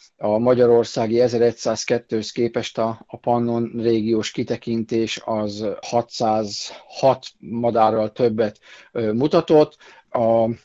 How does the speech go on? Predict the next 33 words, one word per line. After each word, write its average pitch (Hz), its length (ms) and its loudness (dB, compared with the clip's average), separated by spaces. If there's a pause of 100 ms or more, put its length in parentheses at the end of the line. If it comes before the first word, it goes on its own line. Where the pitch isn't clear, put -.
(100)
parlagisas 127 680 4
esetében 123 840 -2
a - 200 -20
magyarországi 117 640 0
hétszázkilencvenhez 117 1080 -6
képest 113 420 -4
kilencszázhuszonkilenc 104 1300 -8
volt 101 240 -2
ez 107 140 -6
a 107 220 -6 (340)
szám. 139 380 -2
Ugye 143 140 4
ez 131 160 0
azért 165 400 4
nagyon 123 280 0
érdekes, 120 720 -2 (260)
hogy 123 100 -6
az 117 100 -2
elején 127 320 4
is 117 120 -4
volt 117 260 2
egy, 113 180 -2 (440)
ö, 104 400 0 (380)
egy 110 160 -6
ilyen 110 160 -2
kitekintés, 117 680 -2
hogy 110 120 -6
mi 127 120 0
volt 117 240 2
Magyarországon 117 680 0
ötven 123 260 -4
évvel 104 280 -4
ezelőtt. 135 540 0